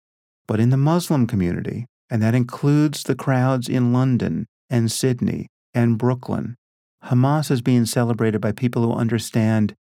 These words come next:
exactly what motivates them. Again, watch Hotel Mumbai or read a book about the Islamic State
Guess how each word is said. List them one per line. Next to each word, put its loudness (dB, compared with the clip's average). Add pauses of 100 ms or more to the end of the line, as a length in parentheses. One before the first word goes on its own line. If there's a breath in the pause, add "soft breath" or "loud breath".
(340)
exactly -2
what -4
motivates -6
them. -10 (1000)
Again, 0 (340)
watch -2
Hotel -2
Mumbai -2 (560)
or 2
read 0
a -2
book -2
about -4
the -2
Islamic -2
State -6